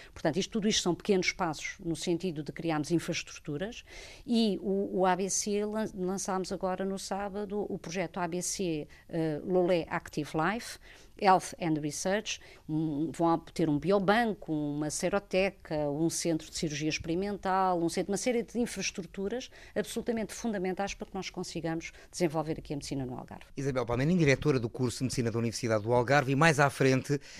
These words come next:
Speaker 2: vamos conhecer um caso de alguém que, não sendo do Algarve, eh,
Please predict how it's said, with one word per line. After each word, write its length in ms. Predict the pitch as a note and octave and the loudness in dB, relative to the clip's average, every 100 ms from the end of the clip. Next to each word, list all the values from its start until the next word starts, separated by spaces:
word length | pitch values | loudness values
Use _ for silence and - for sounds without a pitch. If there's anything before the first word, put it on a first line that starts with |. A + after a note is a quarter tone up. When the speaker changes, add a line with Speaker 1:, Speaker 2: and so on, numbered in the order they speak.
| - - | -14 -4
Speaker 2:
vamos 340 | A#2+ C#3 - | 2 2 2
conhecer 320 | C#3+ C3 - | -2 -2 -2
um 140 | B2 A#2+ | -2 4
caso 320 | C3+ G#2+ G2 | 4 4 2
de 80 | A2+ | 2
alguém 320 | A2 C3 F3 | 4 2 2
que, 100 | - | 4
não 140 | D#3+ | 4
sendo 240 | - C#3+ B2 | 4 0 2
do 100 | C#3 | 6
Algarve, 540 | C#3 D3+ F3+ E3+ F#3+ - - - - _ _ | 6 8 8 8 0 -8 -20 -20 -20 _ _
eh, 100 | B2+ | -6